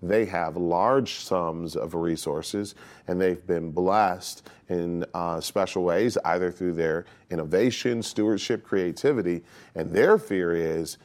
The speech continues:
"Man, how do you give away a gift that has a lot of zeros after it?" And I would just say this, generosity starts in the heart.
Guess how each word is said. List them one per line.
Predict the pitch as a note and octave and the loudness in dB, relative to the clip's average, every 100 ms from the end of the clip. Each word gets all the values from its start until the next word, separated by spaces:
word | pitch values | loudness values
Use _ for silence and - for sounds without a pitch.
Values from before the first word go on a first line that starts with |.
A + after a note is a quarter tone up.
| _ _ | _ _
"Man, | G#2+ F2+ | -2 0
how | F2 | 0
do | G2+ | 0
you | F#2+ | 2
give | F2+ F2 | 2 2
away | F2 F2+ E2 E2 - | 4 4 4 0 -2
a | F2 | -6
gift | D2+ F2+ E2 - | 0 2 2 -2
that | E2 D#2+ | -4 -2
has | D#2+ D#2+ | -2 -2
a | D#2 | -2
lot | D#2+ E2+ | 0 0
of | A2 E2 | 0 0
zeros | F2 D#2+ D#2 D#2 | -2 -2 -4 -8
after | - D#2 D2 - D2+ | -4 -4 -4 -8 -6
it?" | D#2 - - - - | -6 -10 -20 -18 -4
And | G2 | 2
I | |
would | C#3 D3 | 2 4
just | A2+ - | 2 2
say | F#2+ F2 | 0 2
this, | F#2 E2 | 0 0
generosity | - C3 C#3 B2+ A2+ F#2+ E2+ | 0 2 2 2 0 -4 -6
starts | - F#2+ G2+ | 0 0 0
in | - | -4
the | G#2+ | -2
heart. | D#2 F#2 - | 0 -2 -4